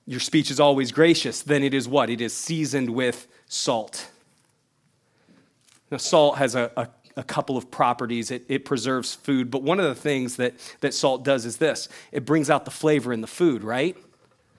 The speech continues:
That's why we reach for that salt for our, our hamburger. It's not 'cause it, we need to preserve the hamburger. It's 'cause it makes it taste better. We like salt 'cause it makes the food taste better.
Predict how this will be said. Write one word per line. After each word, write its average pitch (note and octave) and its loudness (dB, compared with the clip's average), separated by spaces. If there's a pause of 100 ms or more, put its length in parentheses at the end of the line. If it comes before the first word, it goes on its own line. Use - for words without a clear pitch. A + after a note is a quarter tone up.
(360)
That's - -18
why C#3+ -2
we A#2+ -2
reach C3+ 0
for - -4
that B2 0
salt D3+ 0
for C#3 -2
our, A#2+ 2
our B2+ 2
hamburger. B2 -2 (1160)
It's A#2+ -10
not D3 -2
'cause B2+ -4
it, B2+ -4
we C3 0
need C3+ 0
to A#2 -4
preserve C3 0
the A#2 -2
hamburger. C3 0
It's C#3 -4
'cause - -12
it C#3 -10
makes D3 -8
it - -16
taste - -10
better. - -18 (1400)
We C3+ -6
like E3 2
salt C4 4
'cause E3+ 0
it F3+ 2
makes A3 4 (440)
the - -4
food G#3+ 4 (140)
taste - 2
better. C3 -2